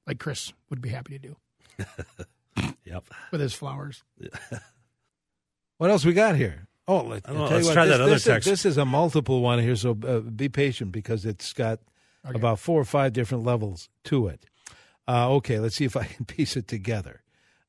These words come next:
Speaker 3: Uh, do, do, do. We are finishing the lower level in a two-level split, adding one be-, uh, one bedroom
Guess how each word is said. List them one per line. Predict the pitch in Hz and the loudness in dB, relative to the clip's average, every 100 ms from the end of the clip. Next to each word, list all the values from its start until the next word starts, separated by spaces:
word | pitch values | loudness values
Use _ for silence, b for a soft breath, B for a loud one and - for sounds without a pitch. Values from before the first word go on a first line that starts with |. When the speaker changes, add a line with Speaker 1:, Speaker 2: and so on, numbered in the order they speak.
| _ | _
Speaker 3:
Uh, | 123 113 110 110 110 | -2 0 2 0 0
do, | 104 | -2
do, | 104 107 | -4 -4
do. | 98 | -2
We | 113 180 202 | 0 2 2
are | 151 127 135 143 | 0 0 0 -2
finishing | - 175 170 - 165 147 | -2 0 0 0 -2 0
the | |
lower | 120 127 156 160 | 2 4 4 4
level | 139 113 107 117 _ _ _ _ _ _ - | 2 0 -2 -4 _ _ _ _ _ _ -2
in | 113 | 0
a | |
two-level | 101 160 147 135 127 | 2 2 4 4 2
split, | - - 135 131 | -2 0 0 2
adding | 131 127 120 | 2 2 4
one | 131 165 | 4 4
be-, | 143 | 2
uh, | 127 120 113 | 2 2 0
one | 131 185 | 2 2
bedroom | 131 113 90 90 104 | 2 0 -2 -6 -4